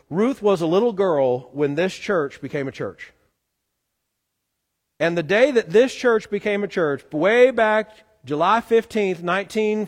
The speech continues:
forty-five, right? Nineteen forty-five,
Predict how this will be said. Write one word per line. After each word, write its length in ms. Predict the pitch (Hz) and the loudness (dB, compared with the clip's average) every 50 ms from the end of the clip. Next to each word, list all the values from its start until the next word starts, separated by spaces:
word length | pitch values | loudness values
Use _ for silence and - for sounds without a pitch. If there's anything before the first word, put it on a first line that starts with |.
| - _ | -8 _
forty-five, 840 | - - 190 196 202 202 220 208 - 185 151 143 139 143 147 156 - _ _ _ _ | -14 -6 0 0 0 0 0 -4 -4 -4 -2 -2 -2 -2 -4 -6 -10 _ _ _ _
right? 300 | - 156 175 190 190 185 _ _ _ _ _ _ _ _ _ _ _ _ _ _ _ _ _ | -8 -8 -6 -6 -8 -10 _ _ _ _ _ _ _ _ _ _ _ _ _ _ _ _ _
Nineteen 340 | - 151 175 196 165 214 214 | -6 -6 -4 -4 -4 -8 -6
forty-five, 640 | - 214 208 208 220 - 196 147 127 120 117 117 | -2 -2 -2 -2 -2 -2 -2 -2 -2 -4 -6 -10